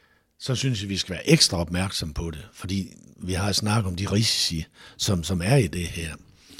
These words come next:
Øh, når man har lidt kendskab til det her, og nu, nu har vi lige været at flytte mig fra det, men det kan jeg så komme tilbage efter, hvad det egentlig betyder, øh, når, når folk, de spiller, hvor det er, de lander hen og så videre.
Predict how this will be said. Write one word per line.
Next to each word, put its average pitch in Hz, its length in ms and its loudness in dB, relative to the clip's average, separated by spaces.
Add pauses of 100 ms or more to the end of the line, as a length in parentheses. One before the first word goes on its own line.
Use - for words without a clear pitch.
(880)
Øh, 92 320 -2 (1400)
når 135 140 6
man 135 120 8
har 120 160 8
lidt 143 260 4
kendskab 147 580 4
til 98 160 0
det 110 160 2
her, 101 260 2 (920)
og 110 120 2
nu, 113 120 2
nu 110 380 0
har 117 60 6
vi 113 80 4
lige 123 160 8
været 101 440 4
at 87 60 -2
flytte 131 340 4
mig 101 140 4
fra 110 220 4
det, 107 160 2 (100)
men 98 220 -2
det 110 80 0
kan 104 60 -2
jeg 101 80 0
så 110 120 0
komme 107 200 -4
tilbage 107 440 0
efter, 104 260 -4 (380)
hvad 107 140 0
det 101 60 2
egentlig 98 220 0
betyder, 131 480 0 (340)
øh, 95 60 -6 (380)
når, 92 300 -2
når 101 100 -2
folk, 98 360 -2
de 95 100 -6
spiller, 104 340 -2
hvor 95 160 -2
det 87 120 0
er, 98 40 -2
de 98 120 -4
lander 92 300 2
hen 101 260 0
og - 160 -8
så - 140 -6
videre. 85 320 -6